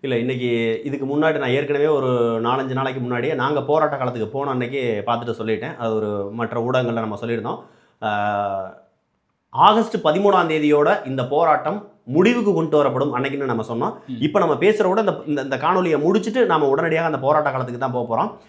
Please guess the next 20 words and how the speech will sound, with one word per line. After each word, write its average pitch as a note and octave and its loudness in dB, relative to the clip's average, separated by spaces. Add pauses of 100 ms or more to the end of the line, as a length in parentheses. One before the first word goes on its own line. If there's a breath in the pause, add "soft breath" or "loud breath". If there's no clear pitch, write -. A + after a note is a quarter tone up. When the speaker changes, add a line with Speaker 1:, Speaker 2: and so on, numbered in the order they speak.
(120)
Speaker 1:
அவர்களுக்கு F3+ 2 (360)
ஆகஸ்ட் G3+ 4
பதினைந்து D3 0
கொடியேற்ற D3+ 0
நிகழ்வு A#2 -2
நடக்கணும். G#2+ -2 (180)
Speaker 2:
சரி. G#2+ -18
Speaker 1:
சுதந்திர A3 4
தின D#3 0
கொண்டாட்ட C3+ 2
நிகழ்வு A#2+ -2
நடக்கணும் A2 -4
எங்க C#3+ 2
ரிப்பன் C3 0
பில்டிங்ல. G#2+ -4 (300 loud breath)
அதற்கு G3+ 4
இடையூறாக F#3+ 4
இந்த F3 0
மக்கள் C#3+ 0
இருக்கக்கூடாது. D3 2